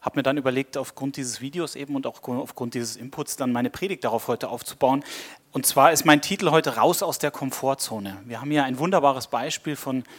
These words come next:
ähm, Menschen, die mutig waren, die gesagt haben, "Ich gehe einen Schritt raus aus dem Bereich, den ich kenne", diese gerade Linie Richtung Rente, die offensichtlich keine gerade Linie mehr jetzt ist. Da möchte ich euch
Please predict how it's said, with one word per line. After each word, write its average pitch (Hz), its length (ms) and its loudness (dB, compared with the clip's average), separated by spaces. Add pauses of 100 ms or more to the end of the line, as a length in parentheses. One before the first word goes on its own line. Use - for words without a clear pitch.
(380)
ähm, 120 360 -12
Menschen, 147 420 -4
die 143 300 -4
mutig 160 560 -2
waren, 160 320 2
die 143 80 -8
gesagt 139 340 -2
haben, 139 140 -2
"Ich 139 120 -10
gehe 139 220 -2
einen 131 160 -4
Schritt - 480 -6 (420)
raus 143 320 -2
aus 127 200 -8
dem 147 180 0
Bereich, 131 380 -2
den 131 140 -4
ich 123 120 -6
kenne", 156 380 -2 (300)
diese 123 360 -8 (220)
gerade 135 380 -8
Linie 156 380 -6
Richtung 131 380 -6 (220)
Rente, 160 400 -6
die 135 160 -12
offensichtlich 131 540 -8
keine 127 260 -2
gerade 131 340 -4
Linie 135 300 -4
mehr 123 160 -6
jetzt 120 220 -8
ist. - 260 -8 (600)
Da 135 80 8
möchte 156 240 4
ich 175 140 -2
euch 156 400 2